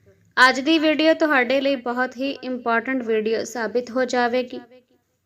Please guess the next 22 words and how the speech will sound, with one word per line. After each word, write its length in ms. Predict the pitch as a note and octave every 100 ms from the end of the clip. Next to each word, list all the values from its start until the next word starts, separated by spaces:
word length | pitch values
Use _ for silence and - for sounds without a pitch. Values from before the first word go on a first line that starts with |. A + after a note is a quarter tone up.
| _
ਕਿਉਂਕਿ 480 | D4 D#4 D#4 F4+ D4
ਅੱਜ 120 | C#4
ਦੀ 160 | D#4
ਵੀਡੀਓ 360 | D#4 D4+ D4 D#4
ਵਿੱਚ 160 | D4+ - A#3
ਅਸੀਂ 240 | A#3 C#4+
ਤੁਹਾਨੂੰ 440 | C#4+ C#4+ C4+ C4 C4+
ਕੁੰਭ 300 | A#3+ A#3 C4+
ਰਾਸ਼ੀ, 400 | C4+ B3+ C4+ C4+ C4+ _ -
ਤੁਲਾ 320 | A#3+ B3 C4+
ਰਾਸ਼ੀ 400 | C4 A#3+ - B3+
ਤੇ 200 | B3 C4+
ਮਿਥੁਨ 400 | B3 B3 C#4 C#4
ਰਾਸ਼ੀ 340 | A#3+ G#3+ A#3+
ਵਾਲਿਆਂ 440 | A3+ A3 G#3+ A3 A3+
ਦੀ 140 | A#3+
ਵੱਡੀ 320 | G#3+ G3+ A3
ਭਵਿੱਖਬਾਣੀ 800 | B3 C4 A3 F3+ A3+ A#3 A3+ A3+
ਦੱਸਣ 400 | A3+ A3 B3+ B3+
ਜਾ 240 | G#3 F#3 F3+
ਰਹੇ 160 | F#3+
ਹਾਂ 120 | F#3+